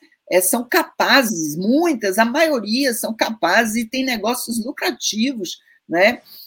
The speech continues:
E que ideias, ah, geniais, são boas pagadoras, boas gerentes, né? Então, é preciso acreditar essas mulheres terem,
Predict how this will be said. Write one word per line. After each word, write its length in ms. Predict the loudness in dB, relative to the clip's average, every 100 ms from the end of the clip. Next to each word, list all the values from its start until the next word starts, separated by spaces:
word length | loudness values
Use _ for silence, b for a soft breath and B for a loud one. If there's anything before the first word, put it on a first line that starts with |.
| B -12
E 280 | -8 -8 -8
que 380 | -4 0 2 0
ideias, 680 | -2 2 6 8 8 4 2 0
ah, 260 | 0 2 0 -6 -8
geniais, 800 | -4 -2 2 4 6 4 2 -4 _
são 220 | -4 0
boas 340 | 2 10 10 8
pagadoras, 720 | 2 0 -2 2 2 2 -4
boas 460 | -6 0 4 4 2
gerentes, 680 | 0 0 -4 -8 -8 -10 -12 _
né? 360 | -4 -2 -4 -8 B B _
Então, 320 | -16 -6 -2
é 220 | 0 0 0
preciso 560 | -2 -6 -4 -4 -2
acreditar 680 | -4 -4 -4 -6 -6 -2 -2
essas 260 | -2 -6 -6
mulheres 380 | -2 -2 -2 0
terem, 480 | 2 4 2 -4